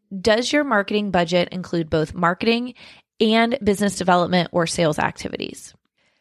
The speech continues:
Marketing often includes the marketing staff, maybe conferences or advertising,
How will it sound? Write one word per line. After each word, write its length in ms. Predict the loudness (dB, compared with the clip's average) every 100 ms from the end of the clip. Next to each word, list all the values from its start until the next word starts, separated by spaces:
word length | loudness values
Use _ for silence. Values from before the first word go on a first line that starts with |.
| _ _ _
Marketing 420 | -2 0 0 0
often 320 | 2 2 0 -6
includes 400 | -2 -2 0 -2
the 80 |
marketing 360 | -4 -4 -8 -12
staff, 640 | -2 2 4 2 0 -4 -8
maybe 360 | -4 -2 -2
conferences 840 | -4 -4 -4 -4 -6 -4 -2 -2 -4
or 120 | -2
advertising, 960 | 0 0 0 -2 -2 -4 -4 -8 -8